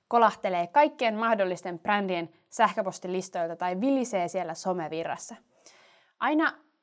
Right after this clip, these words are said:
lukukauden alussa oli monilla aikanaan aina uusia vaatteita koulussa. Uudet vaatteet oli ikään kuin uusi alku. Uusi kausi, uudet vaatteet, uusi sisustus, kuntosalin kausikortti, uusi, parempi minä.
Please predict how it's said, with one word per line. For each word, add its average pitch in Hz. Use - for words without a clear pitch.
lukukauden 254
alussa 226
oli 190
monilla 269
aikanaan 202
aina 320
uusia 349
vaatteita 196
koulussa. -
Uudet 320
vaatteet 269
oli 233
ikään 247
kuin 220
uusi 262
alku. 139
Uusi 359
kausi, 233
uudet 220
vaatteet, 202
uusi 233
sisustus, 285
kuntosalin 240
kausikortti, 220
uusi, 262
parempi 175
minä. 170